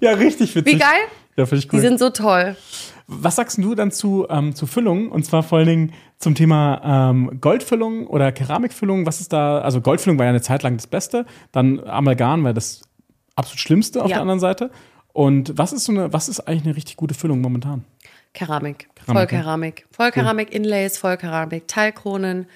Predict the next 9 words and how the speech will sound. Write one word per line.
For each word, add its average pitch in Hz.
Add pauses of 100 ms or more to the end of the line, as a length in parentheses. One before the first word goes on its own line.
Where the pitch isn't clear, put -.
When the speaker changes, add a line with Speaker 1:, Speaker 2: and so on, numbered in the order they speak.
(400)
Speaker 2:
ähm, 180
Keramikkronen, 196
wenn's 180
notwendig 170
ist. 160
Einfach 170
alles 160
aus -
Keramik. 139